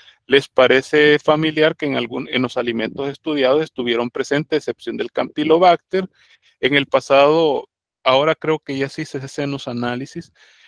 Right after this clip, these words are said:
En el pasado fue un poco dificultoso por lo costoso que resulta, eh, identificar el campylobacter en algunos laboratorios. Comprendo que el medio de cultivo también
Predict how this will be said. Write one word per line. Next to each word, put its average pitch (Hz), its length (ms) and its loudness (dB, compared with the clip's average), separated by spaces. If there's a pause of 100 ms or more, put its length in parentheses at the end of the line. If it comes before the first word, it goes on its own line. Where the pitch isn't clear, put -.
(120)
En 135 160 -2
el 135 120 0
pasado 147 440 0
fue 151 100 -4
un 151 80 -6
poco 147 320 -4
dificultoso 147 880 -6
por 113 340 -6
lo 107 480 -2
costoso 120 480 -6
que - 160 -6
resulta, 127 840 -2 (680)
eh, 113 280 -6
identificar 120 920 -2
el 120 140 -4
campylobacter 120 1120 -2 (220)
en 110 160 -10
algunos 117 340 -6
laboratorios. 120 600 0
Comprendo 135 560 -4
que - 120 -12
el 107 80 -6
medio 107 240 -4
de 110 140 -4
cultivo 113 580 -10
también 113 480 -6